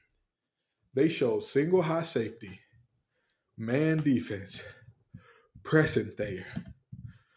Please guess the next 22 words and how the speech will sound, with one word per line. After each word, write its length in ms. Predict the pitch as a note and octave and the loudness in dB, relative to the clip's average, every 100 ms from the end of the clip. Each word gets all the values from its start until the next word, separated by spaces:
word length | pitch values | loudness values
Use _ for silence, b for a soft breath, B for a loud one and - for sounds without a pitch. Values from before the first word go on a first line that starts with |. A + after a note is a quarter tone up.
| B B B _ _ B B B B _ _ _ _ _ _ _ _ _ _ - - | B B B _ _ B B B B _ _ _ _ _ _ _ _ _ _ -20 4
I 100 | E3+ | 6
would 220 | F3 C3 A2 | 8 4 2
be 100 | A2+ | -2
salivating. 840 | - B2+ A#2 A2 G#2 G2 G2 G2+ - _ - - _ _ _ B B B B | -2 0 0 0 2 2 0 -10 -18 _ -20 -20 _ _ _ B B B B
I 200 | F3+ A3+ | 10 12
would 260 | G#3+ F#3 C#3+ | 12 12 12
be 160 | D#3+ | 6
sa-, 320 | D#3 - B3+ - - - - - B B B B B | 6 4 2 0 -6 -10 -18 -14 B B B B B
I, 300 | F#3+ A3+ - - - - _ _ _ | 4 6 4 -2 -16 -20 _ _ _
you 160 | E3 C4 | 0 6
know, 460 | B3 G#3+ F#3+ F#3 - - | 8 10 8 2 -8 0
if 180 | F3 E3 | 2 2
you've 160 | G#3 G3 | 4 6
ever 220 | F3+ D#3+ | 6 4
seen 540 | - D#3+ C#3 B2 A#2+ | 2 2 2 -2 -4
when 220 | B2 B2 B2+ | -4 0 2
Lane 240 | C#3 C3 | 2 4
Kiffin 280 | C#3 C3 C3 | 4 4 4
hits 240 | C3 B2 | 4 4
a 60 | B2+ | 2
big 260 | B2+ B2 | 4 4
play, 360 | C3 C3 B2 | 6 4 4